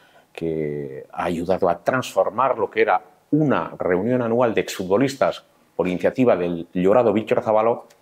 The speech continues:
a lo que es la transformación de la asociación con una sede social y también con otro tipo de, de consideraciones y de, y de trabajo. Eso es muy importante. Enseguida estaremos con Josean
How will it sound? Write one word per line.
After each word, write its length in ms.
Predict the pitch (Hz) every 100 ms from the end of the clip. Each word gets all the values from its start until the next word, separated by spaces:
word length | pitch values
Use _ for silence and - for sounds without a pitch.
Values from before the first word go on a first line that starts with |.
| _ -
a 60 | 95
lo 100 | 92
que 60 |
es 100 | 110
la 140 | 90 -
transformación 760 | 82 85 - 85 80 113 113
de 240 | 113 113 _ -
la 60 | 95
asociación 580 | - 95 95 104 101 - _ _ _
con 140 | - 98
una 160 | 107
sede 480 | 98 - 104 98 - -
social 500 | - 95 - 101 107 - _ _ -
y 140 | 98 - _
también 320 | - 80 85
con 140 | 82 80
otro 200 | 78 -
tipo 300 | 78 - 76
de, 180 | 71 - _ _ -
de 240 | 76 82
consideraciones 1080 | 64 - - 67 65 - 117 120 98 92 -
y 40 |
de, 160 | 80 82 _ _ _
y 80 | 90
de 120 | 87
trabajo. 420 | 80 78 76 - 92
Eso 120 | 85
es 100 | 90
muy 100 | 98
importante. 440 | 87 82 98 87
Enseguida 300 | 82 92 85
estaremos 360 | 82 87 85 -
con 120 | 82
Josean 400 | - 87 90